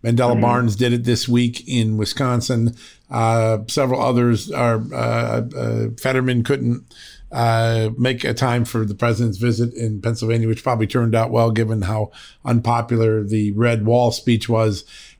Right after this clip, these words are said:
Speaker 1: Uh,
Speaker 2: Mm-hmm.
Speaker 1: the idea that the top marquee Democrats have to run away from their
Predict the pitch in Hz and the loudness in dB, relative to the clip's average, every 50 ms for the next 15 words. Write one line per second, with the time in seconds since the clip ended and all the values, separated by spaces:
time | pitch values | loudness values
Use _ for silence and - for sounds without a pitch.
0 | _ _ - 135 139 135 135 131 127 127 - - - 143 - 147 156 151 139 127 | _ _ -2 0 0 2 2 2 2 2 2 2 2 2 2 2 0 0 0 0
1 | 127 151 165 170 180 180 170 165 147 147 143 143 139 143 - - - - - - | 2 2 2 2 2 2 0 0 0 0 0 0 0 -4 -6 -14 -20 -20 -20 -18
2 | 170 160 160 151 151 147 135 127 127 127 120 120 120 117 123 127 123 127 117 120 | -18 -16 -14 -14 -14 -12 -6 -2 0 2 4 4 4 2 0 -2 -6 -6 -8 -12
3 | - - _ - - 143 151 156 156 - - - 127 127 135 135 135 127 - 135 | -18 -20 _ -4 -2 0 0 0 -2 -6 -10 -6 0 2 2 2 2 0 0 0
4 | 127 120 127 127 131 127 113 - 120 113 - 143 131 120 - 135 117 107 113 127 | 2 2 2 0 0 0 0 -2 -2 -2 -2 -2 -2 -2 -2 -4 -2 0 0 0
5 | 131 131 127 123 113 113 120 123 127 131 120 - - 127 117 117 117 117 113 113 | 2 2 2 2 2 2 2 2 2 2 0 0 -2 -2 0 0 0 0 0 0
6 | 110 | -2